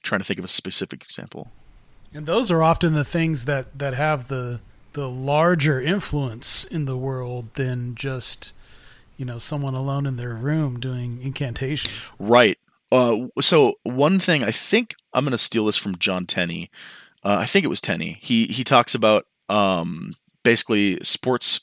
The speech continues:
Speaker 1: fans growing their beards out when a team is on a winning streak to kind of help keep that going, right? That, that's,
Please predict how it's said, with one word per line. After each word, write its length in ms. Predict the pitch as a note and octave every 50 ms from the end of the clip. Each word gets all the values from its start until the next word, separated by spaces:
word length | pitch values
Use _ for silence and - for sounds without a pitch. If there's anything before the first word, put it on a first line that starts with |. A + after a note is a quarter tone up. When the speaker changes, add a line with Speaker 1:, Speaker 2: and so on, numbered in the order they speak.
| _ _
Speaker 1:
fans 580 | - - G#2 F2+ F2 F2+ F2+ F2 F2+ - - - - - - - _ G2+
growing 300 | G2+ A2+ A#2 A2+ A2+ G#2+
their 140 | G#2 G2+ F#2
beards 340 | E2 G2+ G#2 G#2 F#2+ -
out 200 | F#2 F#2 F2+ -
when 200 | - D#2 F#2 F#2
a 60 | F#2 E2+
team 260 | - - G#2 G2 F#2+
is 80 | F2
on 100 | F#2+ F2
a 40 | F2
winning 220 | F2 G2 G2 F#2+ E2+
streak 300 | - - - D2+ C#2+ - _
to 280 | - - F2 D#2 D#2 D#2
kind 200 | - - G2+ F2+
of 100 | F2 - - - - - - - _
help 320 | - - A#2 A2+ - - - _
keep 240 | - - A2+ -
that 260 | - A2 F#2+ F2 - -
going, 420 | G#2 G2 F#2 F#2+ F#2 E2 - - _ _
right? 240 | F#2+ F#2+ G2 -
That, 140 | - G#2 F#2
that's, 360 | F#2 C3+ C#3+ D3+ - - -